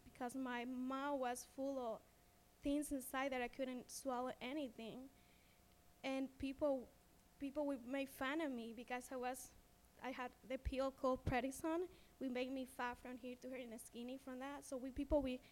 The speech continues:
throw me rocks, other kids, you know, making fun of me.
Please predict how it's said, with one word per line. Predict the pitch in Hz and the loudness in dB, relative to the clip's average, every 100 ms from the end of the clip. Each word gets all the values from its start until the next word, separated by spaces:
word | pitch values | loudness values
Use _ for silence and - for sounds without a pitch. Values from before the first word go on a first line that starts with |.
| - - - - - - | -20 -20 -20 -20 -4 4
throw | 269 | 6
me | 294 277 220 | 6 2 0
rocks, | 214 277 240 - - - | 2 4 2 -4 -12 -6
other | 240 254 226 - | -4 -4 -6 -8
kids, | 254 - - | -8 -8 -10
you | 240 | -6
know, | 233 262 277 | -4 -4 -6
making | 240 254 262 | -8 -6 -8
fun | - - 262 | -6 -4 -2
of | 233 | -4
me. | 226 - | -4 -6